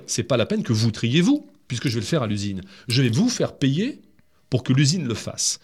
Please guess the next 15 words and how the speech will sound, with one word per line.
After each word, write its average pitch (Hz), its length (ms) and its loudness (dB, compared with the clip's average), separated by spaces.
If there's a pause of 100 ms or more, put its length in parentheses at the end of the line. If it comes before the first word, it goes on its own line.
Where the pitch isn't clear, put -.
(220)
Ça, - 260 -2
ça 95 160 -4
déresponsabilise. 117 1080 2 (300)
Or, - 160 -4
tout 262 120 0
le 220 60 2
problème 156 300 2
de 117 60 4
l'environnement, 101 680 0 (200)
de 92 80 -4
l'écologie, 101 680 0
du 104 60 -6
développement 104 380 -4
durable 110 400 -4
harmonieux, 101 500 -4